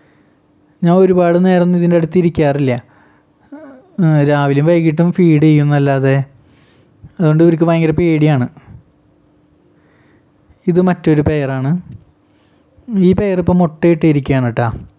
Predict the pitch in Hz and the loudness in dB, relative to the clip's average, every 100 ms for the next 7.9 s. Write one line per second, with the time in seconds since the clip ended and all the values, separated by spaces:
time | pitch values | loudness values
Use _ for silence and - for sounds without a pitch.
0 | _ _ _ _ _ - 160 151 160 160 | _ _ _ _ _ -4 0 2 2 2
1 | 160 160 170 160 160 160 156 160 160 147 | 0 0 2 2 2 0 0 0 0 0
2 | - 147 139 190 - - _ _ _ _ | 0 -2 0 -2 -6 -16 _ _ _ _
3 | _ _ - 160 147 143 139 143 - - | _ _ -6 0 2 2 0 -4 -10 -20
4 | - - - - - - - _ _ _ | -20 -20 -20 -20 -18 -16 -18 _ _ _
5 | _ _ - 175 170 202 185 151 147 135 | _ _ -2 0 2 0 0 0 0 -2
6 | 131 135 127 127 123 113 110 - - - | -2 -2 -2 -2 -2 -2 -6 -12 -18 -20
7 | - _ _ _ _ - - - 185 | -20 _ _ _ _ -20 -10 -2 0